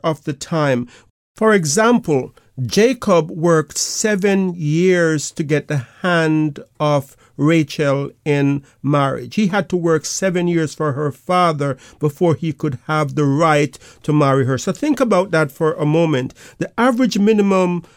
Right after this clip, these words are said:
salary in Canada today is twenty-five thousand. So even at minimum wage, this would work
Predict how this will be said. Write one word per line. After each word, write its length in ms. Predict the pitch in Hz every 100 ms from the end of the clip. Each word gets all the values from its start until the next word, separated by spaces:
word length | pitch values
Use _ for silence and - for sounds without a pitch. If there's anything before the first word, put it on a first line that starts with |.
| -
salary 540 | - - 208 190 165
in 200 | - 165
Canada 400 | 165 202 185 175
today 360 | 151 156 156 151
is 280 | - 147 -
twenty-five 760 | - 156 147 - 156 147 135
thousand. 880 | - - - - 165 151 131 120 117
So 200 | - 190 -
even 480 | 240 269 254 220 -
at 240 | 165 -
minimum 520 | 165 180 170 151 139 143
wage, 400 | 175 135 120 - - -
this 320 | 165 240 -
would 160 | 202 160
work 400 | 156 170 170